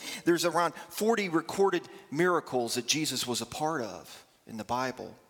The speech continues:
In John twenty-one twenty-five, it says, And there were also many other things that Jesus did,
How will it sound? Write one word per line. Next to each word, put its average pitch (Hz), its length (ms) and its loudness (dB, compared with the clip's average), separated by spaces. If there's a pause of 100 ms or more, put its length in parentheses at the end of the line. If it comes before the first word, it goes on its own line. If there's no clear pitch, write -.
(640)
In - 120 0
John 180 260 4
twenty-one 175 720 0
twenty-five, 185 560 2
it 143 80 -4
says, 175 280 2 (260)
And 170 120 4
there 196 160 6
were 175 160 2
also 208 440 2
many 180 360 2
other 233 380 2
things 120 380 0
that 123 160 0
Jesus 127 420 0
did, 190 420 -4